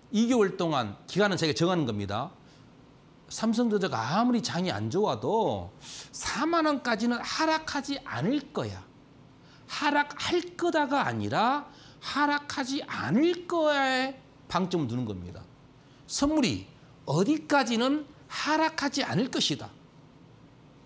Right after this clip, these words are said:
예? 예상하면 풋옵션 매도 진입하면 되는 거예요. 옵션 매수는 달라요. 옵션 매수는 사만 원을 찍었다.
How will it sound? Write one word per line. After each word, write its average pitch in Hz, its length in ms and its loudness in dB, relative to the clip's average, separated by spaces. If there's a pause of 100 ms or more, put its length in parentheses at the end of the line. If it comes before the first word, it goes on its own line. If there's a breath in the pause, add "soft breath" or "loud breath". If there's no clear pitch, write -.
(200)
예? 233 240 -2 (360)
예상하면 175 580 2 (320 loud breath)
풋옵션 220 640 0
매도 185 420 0 (200)
진입하면 147 400 -2
되는 117 160 -6
거예요. 110 200 -12 (640 loud breath)
옵션 175 500 4
매수는 156 540 4
달라요. 135 520 0 (320 loud breath)
옵션 160 380 4
매수는 156 460 2 (200 loud breath)
사만 294 460 2
원을 220 300 4
찍었다. 165 600 0